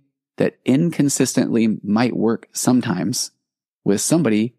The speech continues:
who is pretty much always inconsistent is expressing your feelings,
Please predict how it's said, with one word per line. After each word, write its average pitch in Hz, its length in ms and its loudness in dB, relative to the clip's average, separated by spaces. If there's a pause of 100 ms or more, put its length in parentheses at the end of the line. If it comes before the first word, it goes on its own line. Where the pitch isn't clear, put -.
(140)
who 117 100 0
is 110 120 0
pretty - 440 0
much 165 240 0
always 135 320 2
inconsistent 107 800 0 (640)
is 107 160 -2
expressing 120 400 0
your 120 100 4
feelings, - 560 0